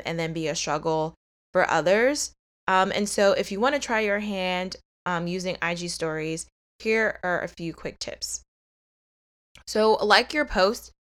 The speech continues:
your I G stories should definitely be intentional. If you have nothing to say, don't feel compelled to jump on and speak. I find that I G stories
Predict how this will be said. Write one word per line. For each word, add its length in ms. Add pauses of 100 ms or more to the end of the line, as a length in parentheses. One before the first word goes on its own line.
(100)
your 140
I 120
G 100
stories 560 (100)
should 220
definitely 500
be 380
intentional. 600 (440)
If 100
you 100
have 140
nothing 280
to 40
say, 460 (380)
don't 240
feel 160
compelled 520 (220)
to 100
jump 280
on 220
and 100
speak. 320 (760)
I 120
find 300
that 140
I 140
G 140
stories 560